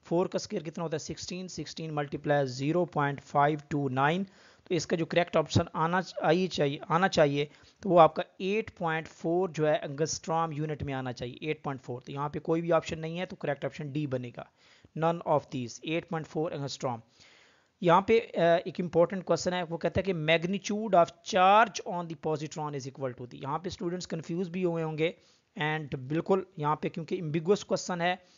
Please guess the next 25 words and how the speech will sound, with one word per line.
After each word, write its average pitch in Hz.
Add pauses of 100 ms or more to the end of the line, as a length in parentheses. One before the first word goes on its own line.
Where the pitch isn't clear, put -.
(220)
यहाँ 156
पे 156
दो 170
आंसर्स 165
हो 156
सकते 165
हैं, 160
पॉसिबल 151
है, 156
क्योंकि 170
यहाँ 170
पे 185
उसने 196 (100)
यहाँ 170
पे 175
बल्कि 170
मेंशन 190
किया 180
है 165
यहाँ 151
पे 165 (400)
कि 240
magnitude 202
of 175
charge 147